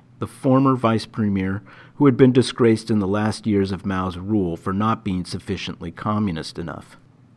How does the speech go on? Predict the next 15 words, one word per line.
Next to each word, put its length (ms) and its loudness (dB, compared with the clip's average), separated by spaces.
Redeemed 500 2
with 160 2
the 80 2
death 320 2
of 140 -2
Mao 500 -2
and 140 6
the 80 10
abrupt 420 6
ending 380 4
to 80 0
the 80 -2
Gang 320 2
of 80 -4
Four, 540 0